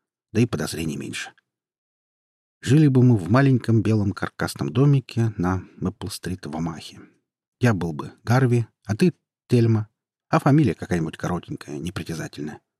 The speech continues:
"По", — предложила Эбби. "Здорово! Гарви и Тельма По. Семья По. В банке у нас лежал бы миллион, но мы бы и десяти центов не смогли бы потратить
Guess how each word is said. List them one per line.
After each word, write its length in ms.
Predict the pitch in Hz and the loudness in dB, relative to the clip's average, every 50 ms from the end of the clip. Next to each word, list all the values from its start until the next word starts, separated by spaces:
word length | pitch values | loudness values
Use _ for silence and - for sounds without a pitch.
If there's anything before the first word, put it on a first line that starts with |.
| _ _ _ _ _ _ _ _ _ _ _ _ _ _ _ | _ _ _ _ _ _ _ _ _ _ _ _ _ _ _
"По", — 200 | - 160 - - - _ _ _ _ _ | 2 2 2 2 -2 _ _ _ _ _
предложила 440 | - 92 85 87 85 - 78 80 76 - | -12 -10 -8 -8 -8 -8 -8 -10 -10 -10
Эбби. 280 | 85 78 76 76 - - _ _ _ _ _ _ _ - | -10 -10 -10 -12 -14 -18 _ _ _ _ _ _ _ -2
"Здорово! 540 | 135 131 123 139 139 131 127 113 107 104 - _ _ _ _ _ _ _ _ - | 0 2 4 4 6 6 6 4 4 2 0 _ _ _ _ _ _ _ _ -12
Гарви 460 | 78 - 117 147 156 165 156 151 127 | -2 2 2 4 4 4 4 4 4
и 140 | - 104 98 | 0 -2 -4
Тельма 480 | - - 101 110 107 98 95 98 - _ _ | 0 2 2 4 4 2 0 -2 -4 _ _
По. 240 | - 78 69 - - _ _ _ _ _ _ _ _ _ _ _ _ _ _ | -6 -6 -6 -6 -8 _ _ _ _ _ _ _ _ _ _ _ _ _ _
Семья 560 | - - - - 85 76 76 90 117 139 147 - - _ _ _ _ _ | -8 -6 -4 -2 -2 -2 0 2 2 2 2 0 -6 _ _ _ _ _
По. 260 | 90 73 - - - _ _ _ _ _ _ _ _ _ _ _ _ _ _ _ _ _ _ _ _ | -2 -2 -2 -4 -10 _ _ _ _ _ _ _ _ _ _ _ _ _ _ _ _ _ _ _ _
В 100 | - 101 | -2 2
банке 280 | 127 135 127 107 - | 2 2 2 4 4
у 40 | 104 | 4
нас 180 | 98 95 - - | 4 2 2 -2
лежал 300 | 98 92 98 95 90 82 | -2 -2 0 0 -2 -2
бы 100 | 82 82 | -2 -4
миллион, 560 | 82 87 98 110 127 151 175 175 175 160 147 - _ _ _ _ _ _ _ | -2 2 4 4 6 6 6 6 4 4 2 -2 _ _ _ _ _ _ _
но 140 | - 117 - | 2 2 4
мы 220 | - 117 120 117 107 | 4 4 4 4 4
бы 120 | 104 104 | 2 2
и 140 | - 101 101 | 2 0 -2
десяти 460 | 85 92 101 - - 107 - - 95 | 0 -2 -2 -2 -2 -4 -2 -2 -2
центов 460 | - - 170 165 160 - 135 - - | 2 2 4 4 4 2 0 -2 -2
не 60 | 117 | -4
смогли 300 | - - 123 120 123 127 | 0 2 2 4 4 4
бы 140 | 123 117 113 | 4 2 2
потратить 640 | - - 101 - - 113 113 - - 92 - - - | 0 0 -2 0 2 0 0 0 -2 -8 -10 -10 -10